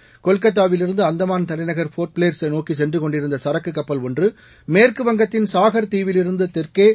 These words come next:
சுமார் தொண்ணூறு கடல் மைல் தொலைவில் மூழ்கியதாக சென்னையில் உள்ள கடல்சார் தேடல் மற்றும் ஒருங்கிணைந்த மீட்பு மையத்திற்கு தகவல் வந்தது. இதையடுத்து அந்த பகுதிக்கு விரைந்து சென்ற கடலோர காவல்படையின் இரண்டு கப்பல்களும்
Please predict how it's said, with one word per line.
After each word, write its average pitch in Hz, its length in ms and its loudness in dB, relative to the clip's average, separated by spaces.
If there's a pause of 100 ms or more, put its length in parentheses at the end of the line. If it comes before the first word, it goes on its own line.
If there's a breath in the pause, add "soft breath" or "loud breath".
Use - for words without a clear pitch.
(260 soft breath)
சுமார் 202 420 6
தொண்ணூறு 226 420 2
கடல் 190 280 2
மைல் 202 240 2
தொலைவில் 180 460 0
மூழ்கியதாக 175 760 2
சென்னையில் 196 380 0
உள்ள 170 180 0
கடல்சார் 170 520 -2
தேடல் 165 300 -2
மற்றும் 151 360 -4 (340 soft breath)
ஒருங்கிணைந்த 220 600 4
மீட்பு 185 300 0
மையத்திற்கு 160 500 -4
தகவல் 147 340 -2
வந்தது. 123 400 -4 (360 soft breath)
இதையடுத்து 202 520 4
அந்த 185 160 0
பகுதிக்கு 180 420 -2
விரைந்து 180 320 -2
சென்ற 160 260 -4
கடலோர 165 400 -2
காவல்படையின் 156 680 -4
இரண்டு 156 260 -4
கப்பல்களும் 139 600 -4